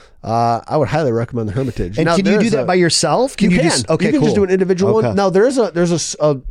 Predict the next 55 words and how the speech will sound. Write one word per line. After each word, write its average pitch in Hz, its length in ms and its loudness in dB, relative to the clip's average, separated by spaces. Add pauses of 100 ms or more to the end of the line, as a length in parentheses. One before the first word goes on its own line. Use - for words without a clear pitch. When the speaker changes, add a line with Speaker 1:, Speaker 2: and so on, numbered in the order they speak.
Speaker 2:
a 139 140 0
small 165 440 0
cost 127 640 -4
Speaker 1:
Sure. 156 320 -4
Speaker 2:
associated 139 480 0
with 151 140 0
it, - 80 -12
but, 151 100 0
I - 20 0
mean, 147 160 0
they 175 160 2
do, 147 400 0
Speaker 1:
Mm-hmm. 104 380 -8 (140)
Speaker 2:
they 185 80 0
do 190 140 2
great 120 260 -4
stuff, 120 240 -2
man. 135 220 -2
They, 170 160 2
Speaker 1:
Wow. 92 160 -4
Speaker 2:
they 151 140 0
fed, 156 200 -2
we 151 180 0
stayed 160 380 0
over 139 280 0
for, 135 380 -2
uh, 113 240 -4
two - 180 -2
nights 143 300 -2
there. 139 320 -4
They 135 200 -4
fed 139 340 -4
us. 135 280 -4 (380)
Like, 147 140 -6
it 170 60 0
was 143 180 -2
just 135 300 -6 (220)
Speaker 1:
Mm-hmm. 95 220 -8
Speaker 2:
super 98 560 -4
cool 127 260 -4
environment. 139 540 -2 (400)
Um, 120 460 0 (380)
so - 100 -2
yeah, 139 120 0
I 135 40 0
wanna 160 140 0
give 131 120 -2
a 107 40 -6
huge 135 160 -4
shout 123 180 -4
out 117 160 -8
to, 104 240 -6
to 95 220 -10
Troy 127 520 -2
and 98 280 -12